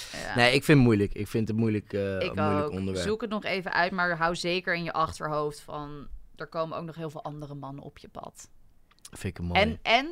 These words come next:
Speaker 1: ik, eh, geloof niet in dat er één iemand voor je is. Als in, sommige mensen zeggen toch de love of your life, dat dat maar
Speaker 2: Ja.
Speaker 1: één per-, dat, ik geloof daar gewoon niet in.
Speaker 2: Nee, geloof je daar niet in?
Speaker 1: Nee, jij wel?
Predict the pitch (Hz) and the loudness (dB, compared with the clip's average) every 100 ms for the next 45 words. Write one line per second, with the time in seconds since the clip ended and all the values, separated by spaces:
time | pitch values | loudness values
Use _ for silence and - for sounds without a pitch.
0 | - 214 214 185 196 196 202 185 196 - | -8 -6 -4 -6 -2 -2 -2 -6 -8 -8
1 | 175 170 175 - 180 185 170 160 151 - | -8 -8 -8 -6 -6 -6 -8 -8 -8 -10
2 | 131 147 147 131 123 85 - - 156 151 | -8 -6 -4 -6 -6 -8 -8 -6 -6 -6
3 | 151 151 151 - - - - 185 180 165 | -6 -6 -8 -12 -20 -20 -14 -10 -6 -6
4 | 175 - 160 156 156 151 156 151 147 - | -8 -10 -14 -6 -2 -2 0 -2 -4 -10
5 | 156 143 143 156 151 - 104 107 113 151 | -4 -2 -2 -4 -8 -2 0 2 0 -4
6 | - 147 - 156 - 147 147 131 131 - | -10 -12 -10 -12 -6 -4 -4 -6 -12 -12
7 | 85 117 95 120 135 135 139 143 147 160 | -12 -6 2 2 4 2 4 0 -2 -2
8 | 156 147 156 165 185 220 285 | -2 0 0 0 -2 -2 -4